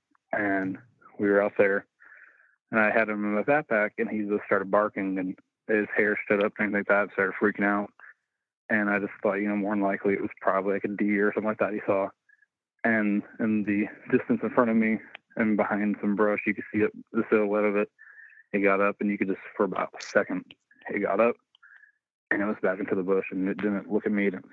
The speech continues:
stop, it was just gone. And that was the first actual, you know, like,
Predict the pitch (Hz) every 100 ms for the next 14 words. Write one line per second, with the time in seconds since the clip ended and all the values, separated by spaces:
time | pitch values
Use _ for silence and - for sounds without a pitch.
0 | - - 104 101 - 92 92 95 95 98
1 | 95 90 - 104 101 101 104 - 101 -
2 | - - - 90 - - 104 98 98 101
3 | 101 95 92